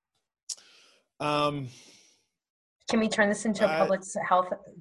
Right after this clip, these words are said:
Speaker 2: situation and talk about the vaccine?
Speaker 1: No, I've joked about it. I'm, I'm,
Speaker 2: Okay.
Speaker 1: I'm going to get it. It's just, I find it funny. Just the whole thing.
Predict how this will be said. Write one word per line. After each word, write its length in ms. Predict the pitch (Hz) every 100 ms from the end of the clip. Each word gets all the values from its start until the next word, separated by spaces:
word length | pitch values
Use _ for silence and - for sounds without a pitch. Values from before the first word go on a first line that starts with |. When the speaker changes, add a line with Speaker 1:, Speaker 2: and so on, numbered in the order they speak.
| - -
Speaker 2:
situation 680 | 208 196 214 208 202 214 208
and 120 | 185
talk 200 | 175 170
about 180 | 175 160
the 60 | 160
vaccine? 600 | 147 - 156 156 202 202 -
Speaker 1:
No, 420 | 160 180 196 196
I've 220 | 185 170 127
joked 260 | 135 135
about 320 | 127 120 117 117
it. 160 | 113 -
I'm, 240 | 147 147 -
I'm, 220 | 135 143 131
Speaker 2:
Okay. 40 | - 165 127
Speaker 1:
I'm 240 | 139 131
going 320 | 113 113 113
to 60 | 104
get 200 | 101 98
it. 180 | 101 - 156
It's 260 | 147 -
just, 480 | 196 185 - - - _ _ _
I 140 | 135 135
find 380 | - 147 139 127
it 100 | 107
funny. 520 | 123 113 110 107 - _ _ _ _ - - _
Just 460 | 131 117 - - _ _ _ _ _ _ _
the 80 | 127
whole 260 | 117 127 123
thing. 340 | 123 123 123